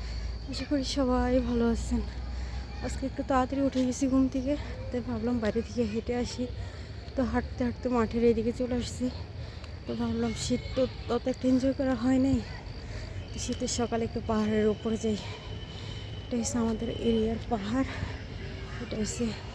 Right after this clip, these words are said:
সিকিউরিটি গার্ডের স্টপ, এখানে ওরা ডিউটি করে। আর এই যে এদিকে দুইটা মানুষ আসতেছে। এদিক দিয়ে নামারও একটা স্পট আছে, কিন্তু নিচে, নিচে দিয়ে বন্ধ করে দিছে এটা।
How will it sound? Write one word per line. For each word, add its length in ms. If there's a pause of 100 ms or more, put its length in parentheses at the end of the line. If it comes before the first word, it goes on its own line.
(800)
সিকিউরিটি 640
গার্ডের 300 (140)
স্টপ, 320 (420)
এখানে 240
ওরা 240 (680)
ডিউটি 360
করে। 180 (1160)
আর 80
এই 240
যে 120
এদিকে 520 (220)
দুইটা 280
মানুষ 340
আসতেছে। 440 (1300)
এদিক 160 (100)
দিয়ে 120
নামারও 360
একটা 260
স্পট 260
আছে, 200
কিন্তু 240
নিচে, 240 (180)
নিচে 260
দিয়ে 160
বন্ধ 260
করে 120
দিছে 280
এটা। 160